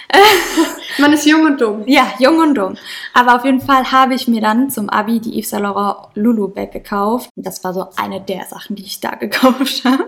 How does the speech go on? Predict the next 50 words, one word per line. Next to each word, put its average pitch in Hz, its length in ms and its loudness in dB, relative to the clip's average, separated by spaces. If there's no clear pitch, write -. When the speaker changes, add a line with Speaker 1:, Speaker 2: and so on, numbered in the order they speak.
Speaker 1:
Einer 214 160 -6
von 214 180 -6
vielen. 226 360 -4
Ähm, 208 380 -2
für - 180 0
eintausendfünfhundertfünfzig 226 1400 -4
Euro. 240 280 2
Die 214 140 -2
habe 202 120 -2
ich 208 80 -10
sogar 196 380 -2
online 185 420 0
einfach 190 300 -8
gekauft, 202 500 -8
weil 185 100 -4
ich, - 200 -14
ich - 300 -20
weiß - 300 -16
auch - 120 -20
nicht, - 340 -12
keine 190 300 -8
Ahnung. 190 340 -6
Speaker 2:
Würden 285 220 4
wir 311 140 2
jetzt 311 160 -6
auch 220 160 -4
nicht 233 160 -8
mehr 220 180 -6
so 226 120 -6
machen. 208 280 -4
Es 233 60 -4
sei 254 240 4
denn, 254 100 0
Speaker 1:
Absolut 247 60 -4
Speaker 2:
es 247 220 -6
ist - 40 -6
Speaker 1:
nicht. 240 100 0
Speaker 2:
was, 226 100 -6
was 214 160 -6
man 214 120 -2
anders 247 460 0
irgendwie 262 240 -4
Speaker 1:
Ja. 220 60 0
Speaker 2:
nicht - 160 -8
bekommt. 269 420 -2
Aber 226 180 -6
wenn's 226 200 -6
anders 226 300 -8
möglich 240 380 -4
ist, 240 380 -4